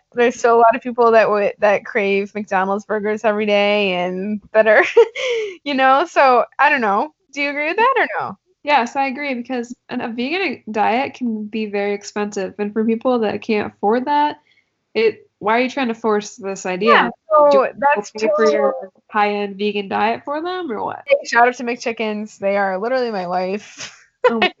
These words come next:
Speaker 2: God, I've been eating so
Speaker 1: I absolutely love McChickens.
Speaker 2: I haven't got one of those yet. Actually, I had a bite. No, I did get one the other day. It was actually really good.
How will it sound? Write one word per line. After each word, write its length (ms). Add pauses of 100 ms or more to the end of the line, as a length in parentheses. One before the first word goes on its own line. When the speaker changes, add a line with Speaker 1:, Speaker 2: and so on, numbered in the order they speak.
(280)
Speaker 2:
God, 80
I've 120
been 200
eating 220
so 220
Speaker 1:
I 340
absolutely 380
love 200
McChickens. 800 (800)
Speaker 2:
I 80
haven't 220
got 160
one 100
of 80
those 220
yet. 240 (200)
Actually, 300
I 40
had 120
a 60
bite. 400
No, 160
I 80
did 180
get 120
one 120
the 80
other 160
day. 220
It 40
was 120
actually 300
really 200
good. 300